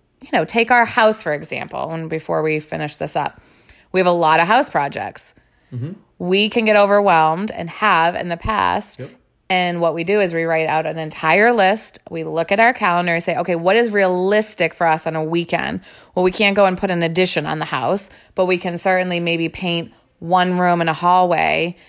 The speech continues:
Speaker 1: and then maybe I can order some stuff online and we can decorate. And then you do it in ti-, like, little blocks. And you say, "Okay, we're gonna hit the living room, then we'll do the dining room, and then we'll do the bedrooms." So break up your own goals, whatever they are, whether they're house projects, business projects,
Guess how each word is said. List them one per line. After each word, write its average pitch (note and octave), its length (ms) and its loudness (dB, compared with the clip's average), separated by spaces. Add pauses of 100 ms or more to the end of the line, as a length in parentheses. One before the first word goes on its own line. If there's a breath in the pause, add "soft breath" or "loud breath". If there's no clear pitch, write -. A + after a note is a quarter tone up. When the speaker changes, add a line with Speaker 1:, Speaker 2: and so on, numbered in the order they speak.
(100)
Speaker 1:
and E3+ 120 0
then F3 120 0
maybe E3+ 260 -2
I E3 100 0
can F#3 140 -6
order F3 340 0
some E3 200 -4
stuff E3+ 260 -2
online E3 440 0
and D#3+ 40 -4
we D#3+ 80 -4
can D#3 160 -6
decorate. D#3+ 640 0
And F3 100 -4
then F3 140 -4
you E3+ 60 -6
do F#3 220 0
it G3 120 0
in F3 160 -6
ti-, - 240 -8
like, E3+ 200 -2
little F3 180 0
blocks. - 720 -2 (340 loud breath)
And E3+ 80 -8
you E3+ 60 -6
say, E3 140 2
"Okay, F#3 180 -2
we're D#3+ 100 0
gonna D#3 120 -4
hit D#3+ 180 -8
the F#3 80 -6
living A#3+ 260 2
room, D3 220 -6
then D#3+ 120 -4
we'll E3 120 -4
do F3 120 -2
the G3 100 -2
dining G#3 320 2
room, D#3+ 120 -6
and E3 100 -6
then E3 200 -6 (560 loud breath)
we'll F3 140 -4
do E3 180 -2
the F#3+ 80 -2
bedrooms." F#3+ 580 0 (180 soft breath)
So F#3+ 220 -2
break G3 480 -2
up F#3 160 2
your F3 340 0
own A3+ 360 2
goals, D#3+ 420 2
whatever E3+ 320 -2
they E3+ 140 -2
are, E3 180 2
whether E3 300 -4
they're D3+ 140 -6
house A3 260 2
projects, G3+ 560 -2
business G#3 440 -2
projects, F#3 920 -2